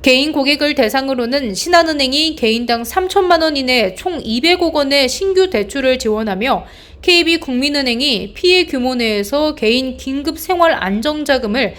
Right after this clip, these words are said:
최대 이천만 원 이내에서 제공합니다.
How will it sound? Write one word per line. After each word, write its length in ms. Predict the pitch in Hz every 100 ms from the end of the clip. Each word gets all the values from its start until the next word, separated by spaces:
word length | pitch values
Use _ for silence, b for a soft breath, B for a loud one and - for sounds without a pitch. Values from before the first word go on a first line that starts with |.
| B B
최대 260 | 349 330
이천만 640 | 277 233 254 - 381 359
원 160 | 320 277
이내에서 560 | 220 269 277 208 262 294
제공합니다. 720 | 240 233 226 180 175 185